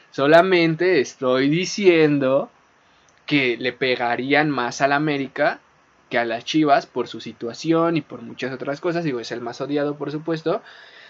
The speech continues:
y no es por desearles mal, pero pues ojalá pierdan, ¿no, Lalo? Ojalá,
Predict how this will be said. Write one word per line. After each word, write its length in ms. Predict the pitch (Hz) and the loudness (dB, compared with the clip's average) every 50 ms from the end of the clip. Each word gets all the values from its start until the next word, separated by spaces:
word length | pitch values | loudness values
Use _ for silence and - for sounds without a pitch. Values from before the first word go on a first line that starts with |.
| - - - | -20 -8 -2
y 300 | 143 139 139 135 135 135 | 0 2 2 2 0 0
no 180 | 139 143 147 147 | 0 2 2 2
es 120 | 143 143 | 0 0
por 220 | - 160 147 135 | -2 -2 0 0
desearles 500 | 127 123 123 - 139 131 120 131 135 135 | 0 0 0 2 2 2 2 2 0 -2
mal, 240 | 143 147 147 160 185 | 0 0 2 0 0
pero 220 | - 156 131 120 - | 0 0 -2 -2 -2
pues 160 | 123 123 - | -6 -6 -4
ojalá 260 | 123 - 127 131 139 | -2 2 6 6 6
pierdan, 420 | - - 135 127 120 117 - 117 120 | 6 6 2 -2 -6 -6 -8 -10 -8
¿no, 100 | 127 131 | -6 -2
Lalo? 380 | 139 147 156 180 240 262 196 135 | 0 0 2 2 2 2 0 0
Ojalá, 760 | - - 131 127 131 131 131 135 131 131 135 131 139 - | 0 -2 -2 0 0 2 2 0 0 -2 -4 -6 -10 -12